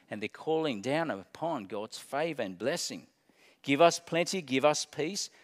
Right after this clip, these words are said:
God defend our free land." And so there's no doubt, as the people of New Zealand stand up to sing,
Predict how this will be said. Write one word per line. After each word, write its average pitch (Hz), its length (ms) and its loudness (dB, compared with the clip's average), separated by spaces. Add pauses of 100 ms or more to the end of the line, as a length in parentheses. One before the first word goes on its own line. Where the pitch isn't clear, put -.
(260)
God 139 300 2
defend 135 460 0
our 117 200 -2
free 117 340 -4
land." 113 500 -4 (480)
And 139 100 -6
so 156 120 6
there's 120 240 -2
no 107 180 -2
doubt, 151 400 4
as 131 320 -2
the 127 60 -12
people 190 340 -4
of 180 80 -10
New 185 140 -8
Zealand 156 360 -2
stand 143 340 -2
up - 120 -4
to 156 80 -12
sing, - 420 -6